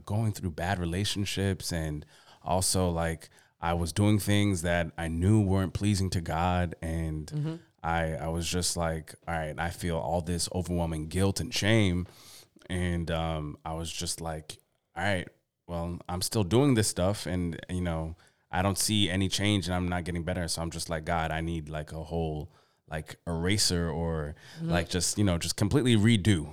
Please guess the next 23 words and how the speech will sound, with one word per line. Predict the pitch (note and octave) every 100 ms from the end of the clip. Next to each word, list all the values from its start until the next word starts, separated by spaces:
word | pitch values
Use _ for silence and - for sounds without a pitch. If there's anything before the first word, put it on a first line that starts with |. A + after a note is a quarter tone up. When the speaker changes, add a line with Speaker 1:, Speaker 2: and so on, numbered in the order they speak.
| D#2
Speaker 1:
like, | E2+ E2+ -
a, | E2+ D#2+ E2
a |
Speaker 2:
Yeah. | G#2
Speaker 1:
second, | B2+ G2+ F2+ E2 F2+
a |
second, | - F#2+ F2+ D#2+ - _ -
second | - G2+ F#2+
chance." | E2 - - - - - _
So | - F#2 F2+
I | F2+
think | G2 F#2+
it's | F#2+
the, | -
at | F2+
that | F#2+ F2+ -
point | A2 B2+ F2
where | F2+
you | F#2
just | G#2 -
feel | G2 F#2
like | E2+ E2 -
you're, | E2 E2+ F2 E2 D#2